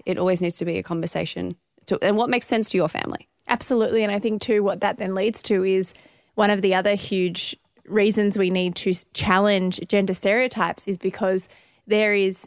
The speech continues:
Speaker 2: in terms of the, the workplace and the workforce, a huge gap for women in terms
Speaker 1: Mm.
Speaker 2: of the pay gap, first of all. So we start behind. There's also the super gap. And
Speaker 1: Mm.
Speaker 2: that's something that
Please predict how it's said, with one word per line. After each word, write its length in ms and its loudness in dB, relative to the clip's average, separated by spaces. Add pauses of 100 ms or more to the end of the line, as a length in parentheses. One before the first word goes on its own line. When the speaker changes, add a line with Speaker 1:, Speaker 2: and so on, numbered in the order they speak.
(120)
Speaker 2:
in 160 2
terms 260 0
of 100 -4
the, 180 0
the 160 -2
workplace 560 0
and 80 2
the 40 2
workforce, 680 0
a 60 0
huge 360 -2
gap 260 2
for 120 0
women 240 2
in 80 -2
terms 240 2
Speaker 1:
Mm. 60 0
Speaker 2:
of 120 -10
the 80 0
pay 240 0
gap, 240 0
first 300 0
of 80 0
all. 120 2
So 120 0
we 80 4
start 340 2
behind. 400 -2 (300)
There's 160 4
also 200 2
the 140 2
super 320 0
gap. 320 -2
And 140 2
Speaker 1:
Mm. 20 4
Speaker 2:
that's 220 0
something 440 0 (300)
that 280 0